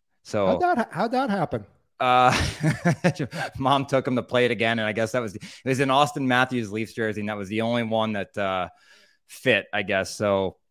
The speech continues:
Speaker 1: I, I got on the horn and we ordered a jersey. So we'll get that corrected. Um,
Speaker 2: <laughs> He's gotta wear dad's jersey to skate, right?
Speaker 1: Yeah, he's gonna get a, he's gonna get a Ryan nine or a fifty-four jersey.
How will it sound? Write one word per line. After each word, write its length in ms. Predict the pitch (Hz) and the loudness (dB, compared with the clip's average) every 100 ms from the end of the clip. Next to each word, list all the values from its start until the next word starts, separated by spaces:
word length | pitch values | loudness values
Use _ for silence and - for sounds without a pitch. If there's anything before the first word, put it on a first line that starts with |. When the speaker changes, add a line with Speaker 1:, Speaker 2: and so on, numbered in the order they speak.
| - | -6
Speaker 1:
I, 320 | 104 101 98 - 98 | 0 0 -2 -6 -10
I 100 | 104 | -4
got 160 | 107 | -2
on 100 | 101 | -4
the 80 | 95 | -6
horn 240 | 87 92 | -8 -8
and 180 | 90 85 78 _ - | -8 -14 -18 _ -16
we 140 | 95 | -12
ordered 240 | 92 90 | -12 -14
a 20 | 87 | -18
jersey. 320 | 90 87 90 | -18 -18 -14
So 140 | - | -2
we'll 140 | 127 147 | 4 6
get 160 | 156 | 6
that 180 | 135 120 | 6 2
corrected. 480 | 113 101 90 92 87 _ _ _ | 2 -2 -2 -6 -12 _ _ _
Um, 520 | 101 98 92 90 - - - | -6 -4 -4 -6 -8 -12 -16
Speaker 2:
<laughs> 140 | 127 | -10
He's 140 | 160 | -10
gotta 260 | - 254 170 | -2 0 2
wear 160 | 143 123 | 2 -2
dad's 420 | 120 131 165 135 | -4 -2 -2 -4
jersey 380 | 123 117 113 113 | -12 -12 -12 -16
to 100 | 104 | -16
skate, 480 | - 139 185 131 | -10 -6 -6 -6
right? 180 | 98 135 | -10 -2
Speaker 1:
Yeah, 200 | 117 113 | 4 6
he's 160 | 120 113 | 6 6
gonna 160 | 139 | 2
get 160 | 127 131 | 4 6
a, 120 | 123 | 4
he's 180 | 120 113 | 2 -2
gonna 160 | 131 120 | -2 -2
get 120 | 110 | -2
a 60 | 107 | 0
Ryan 340 | 104 104 101 | 0 -2 -4
nine 240 | 98 98 | -4 -4
or 100 | 95 | -4
a 40 | 90 | -8
fifty-four 540 | 98 92 92 - 90 | -10 -12 -14 -12 -12
jersey. 400 | 90 90 87 85 | -8 -8 -8 -10